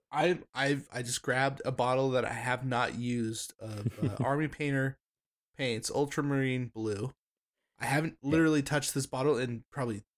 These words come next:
Speaker 1: two, three years.
Speaker 2: Okay.
Speaker 1: I, I just,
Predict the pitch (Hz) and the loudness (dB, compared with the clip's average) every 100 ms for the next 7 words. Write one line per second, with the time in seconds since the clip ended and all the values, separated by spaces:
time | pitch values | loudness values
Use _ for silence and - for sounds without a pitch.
0 | _ _ _ _ - 165 185 190 202 311 | _ _ _ _ -4 -2 -2 0 0 0
1 | - - _ _ _ - 85 - 123 - | -2 -8 _ _ _ -8 -4 0 -2 -4
2 | _ _ _ - 117 - 120 120 - | _ _ _ -10 -10 -8 -8 -6 -6